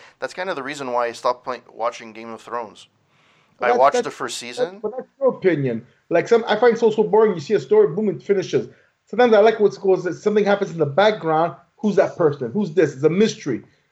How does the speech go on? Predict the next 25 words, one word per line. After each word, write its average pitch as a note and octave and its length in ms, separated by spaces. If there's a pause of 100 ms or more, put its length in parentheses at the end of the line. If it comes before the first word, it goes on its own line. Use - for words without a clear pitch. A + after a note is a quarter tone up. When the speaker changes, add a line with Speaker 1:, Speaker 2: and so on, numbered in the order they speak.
(220)
Speaker 2:
It, E3+ 220
it F3+ 60
lure G#3+ 300
you, G#3 400
it F3+ 140
lures G#3+ 300
you G3+ 140
in, G#3 400 (300)
but D#3+ 140
then G#3+ 140
after, A3+ 200
when F#3+ 80
it G3 60
reaches G#3+ 240
the E3+ 100
climax, G3 600
it D3 160
better F#3+ 160
be F3+ 100
one F3+ 160
hell F3+ 160
of E3 60
a D#3 60
great C#3+ 280
story, G3+ 560